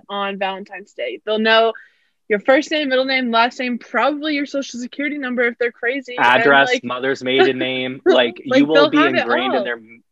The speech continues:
Speaker 2: yeah. And that,
Speaker 1: And,
Speaker 2: and,
Speaker 1: like, just, you
Speaker 2: and
Speaker 1: don't
Speaker 2: there
Speaker 1: wanna
Speaker 2: are
Speaker 1: be that
Speaker 2: cases.
Speaker 1: person.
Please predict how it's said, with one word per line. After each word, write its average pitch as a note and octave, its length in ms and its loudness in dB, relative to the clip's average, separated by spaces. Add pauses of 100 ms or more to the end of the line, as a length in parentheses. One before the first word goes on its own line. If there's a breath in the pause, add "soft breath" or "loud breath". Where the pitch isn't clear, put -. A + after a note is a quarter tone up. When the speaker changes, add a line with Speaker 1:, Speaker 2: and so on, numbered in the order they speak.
Speaker 2:
yeah. A#2+ 320 -12 (760 soft breath)
And D4+ 200 2
that, C#4+ 120 0
Speaker 1:
And, A#3+ 100 -4
Speaker 2:
and, A#3 100 2
Speaker 1:
like, A#3+ 220 -2
just, D4+ 220 -8
you D#4 120 4
Speaker 2:
and F#4 60 8
Speaker 1:
don't F#4+ 80 6
Speaker 2:
there A3 100 6
Speaker 1:
wanna F#4+ 200 4
Speaker 2:
are D#4 40 -6
Speaker 1:
be D4+ 160 0
that C#4 140 0
Speaker 2:
cases. F#3 240 -10
Speaker 1:
person. G#3 600 -16